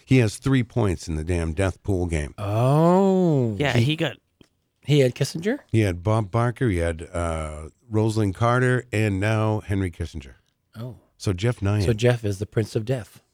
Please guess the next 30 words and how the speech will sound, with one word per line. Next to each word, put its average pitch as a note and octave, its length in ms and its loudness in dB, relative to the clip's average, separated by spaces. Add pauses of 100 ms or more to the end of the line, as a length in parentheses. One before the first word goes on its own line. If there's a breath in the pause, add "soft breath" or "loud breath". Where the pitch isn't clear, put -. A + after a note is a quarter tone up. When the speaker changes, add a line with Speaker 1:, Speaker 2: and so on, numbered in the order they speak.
(180)
Speaker 1:
Yeah, G#2 400 2
so, F2+ 240 0
I F2+ 40 2
mean, F#2+ 160 0
get, A#2 240 2
you A2 100 0
know, G2 100 2
you G2+ 80 0
Speaker 2:
Wow. G#2 60 0
Speaker 1:
guys B2+ 220 2
can G#2+ 120 -2
get A#2 160 2
off A2 260 2
me, A2+ 280 2 (120)
you F#2+ 120 -4
know. F#2 240 -2 (200)
I, F#2+ 220 0
I, G2 120 4
Speaker 2:
No, C3+ 160 4
Speaker 1:
I G#2 80 2
Speaker 2:
I - 20 4
Speaker 1:
haven't B2+ 300 2
won, C3 220 2
I A2+ 80 0
haven't, C#3 260 0
I C3 80 0
don't D#3 100 2
have D3+ 80 4
Speaker 2:
Peter, D#3 160 8
Speaker 1:
any. D#3 160 2